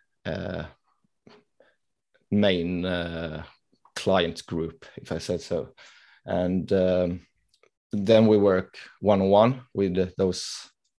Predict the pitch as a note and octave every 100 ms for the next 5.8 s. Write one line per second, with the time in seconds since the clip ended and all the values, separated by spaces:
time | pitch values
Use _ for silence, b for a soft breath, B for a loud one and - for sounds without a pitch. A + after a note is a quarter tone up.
0 | G#2 F#2+ F#2+ E2 E2 _ _ _ _ -
1 | G2+ - F#2+ G#2+ A#2 - - b b b
2 | b b - A2 G2+ G2+ _ _ _ _
3 | _ _ _ _ _ _ _ _ A#2 G#2+
4 | G#2 G#2 G2+ - _ _ _ - B2 G2+
5 | F#2 A#2+ B2 - F2+ F#2 F2+ F2